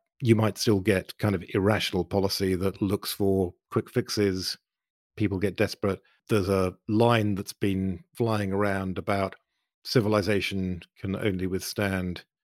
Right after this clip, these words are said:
two weeks without power, and that if you're really starting to, uh, have widespread blackouts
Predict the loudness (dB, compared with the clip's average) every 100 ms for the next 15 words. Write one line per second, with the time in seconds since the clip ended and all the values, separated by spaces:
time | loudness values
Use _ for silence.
0 | _ _ 2 2 4 -2 -4 -4 -2 -4
1 | -4 -4 -4 -6 -14 _ _ -10 -6 -6
2 | -6 -2 -2 -2 -4 _ _ _ -6 2
3 | 2 2 -2 -6 _ -10 -2 -2 -2 -6
4 | -10 -8 -8 -8 -12 -20 -20 -18 -18 -18
5 | -12 -8 0 0 0 -4 -6 -4 -6 -4
6 | -4 -4 -10